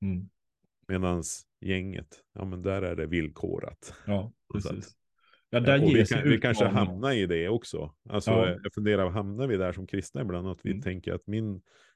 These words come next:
Speaker 2: min gemenskap med Fadern är villkorad på något
Speaker 1: Ja.
Speaker 2: sätt? Mm.
Speaker 1: Precis. Och att utmaningen är för att,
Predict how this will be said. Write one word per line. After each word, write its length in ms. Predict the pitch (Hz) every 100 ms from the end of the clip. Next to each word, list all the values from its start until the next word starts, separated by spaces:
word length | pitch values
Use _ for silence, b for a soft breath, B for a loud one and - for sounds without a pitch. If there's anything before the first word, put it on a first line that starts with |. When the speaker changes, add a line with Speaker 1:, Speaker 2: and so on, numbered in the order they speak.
| _
Speaker 2:
min 220 | 107 110 110
gemenskap 600 | 92 92 87 - - -
med 100 | -
Fadern 440 | - - 95 95
är 80 | 85
villkorad 840 | 92 87 82 - 123 - - -
på 100 | -
något 120 | - 110
Speaker 1:
Ja. 100 | -
Speaker 2:
sätt? 80 | - _ _ _ _ _ _ _ _ _ _ -
Mm. 100 | 95
Speaker 1:
Precis. 520 | 120 113 131 101 - _ -
Och 260 | 113 113
att 160 | 110 -
utmaningen 760 | 123 117 - 104 95 107 123 113
är 260 | 104 95
för 280 | 90 - -
att, 400 | 90 95 _ -